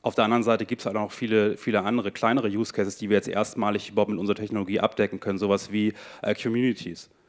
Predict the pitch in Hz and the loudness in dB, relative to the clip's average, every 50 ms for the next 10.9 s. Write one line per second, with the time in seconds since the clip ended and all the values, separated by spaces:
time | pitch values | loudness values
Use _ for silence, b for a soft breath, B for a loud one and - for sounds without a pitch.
0 | _ - - 120 107 98 90 - - - 107 113 117 - 127 110 117 120 - - | _ -8 -4 -2 -2 -2 -2 -4 -2 0 0 2 2 0 0 4 6 6 6 6
1 | 143 117 - 123 110 - 117 110 104 104 104 110 104 110 - - 107 107 - - | 4 -2 2 0 0 2 4 2 2 2 2 2 2 0 0 0 -4 -4 -2 -2
2 | - 110 110 113 117 113 - - 135 131 120 117 107 104 101 - - 107 104 98 | -2 0 0 0 0 0 -2 2 2 2 4 4 4 4 2 0 -4 -2 -2 0
3 | 101 - - - 101 101 104 95 110 104 107 101 - - 110 110 - 110 104 110 | -2 -2 -2 -2 -2 0 0 0 0 0 0 -2 -2 0 -2 0 0 0 -2 -2
4 | 113 113 110 110 113 - - 120 113 - - 123 123 - 127 127 117 107 113 117 | 0 0 -2 -2 -4 -4 -4 -4 -6 0 2 0 2 2 0 0 2 4 4 4
5 | 117 120 117 - 120 110 - - - 113 110 107 B B B B B - 104 - | 4 4 4 4 2 -2 -2 -2 -4 -2 -2 -2 B B B B B 0 2 2
6 | - 113 117 131 147 - - 139 123 127 123 - 120 107 - 117 110 113 - - | 6 8 8 8 8 6 6 4 6 6 4 2 0 -2 2 4 4 4 2 0
7 | 117 113 104 104 - 120 110 101 101 - - - - - 110 - - - 95 87 | -4 -4 -4 -2 0 0 0 0 -2 -6 -6 -8 0 0 0 0 0 -4 -6 -4
8 | 85 87 95 87 95 - 101 95 113 110 110 - - 117 117 113 110 107 117 113 | -4 -6 -6 -6 -8 -8 -6 -2 0 0 0 0 4 4 4 4 4 2 2 2
9 | 110 107 107 123 127 - 117 113 117 107 104 104 107 107 - - 101 - 117 113 | 2 2 2 2 0 0 0 0 2 2 0 0 -2 -2 -4 -6 -6 -2 0 0
10 | 123 - 151 147 139 131 - 127 131 127 135 131 127 123 127 139 - - | 0 0 0 4 4 4 6 4 4 4 2 2 2 4 2 2 2 0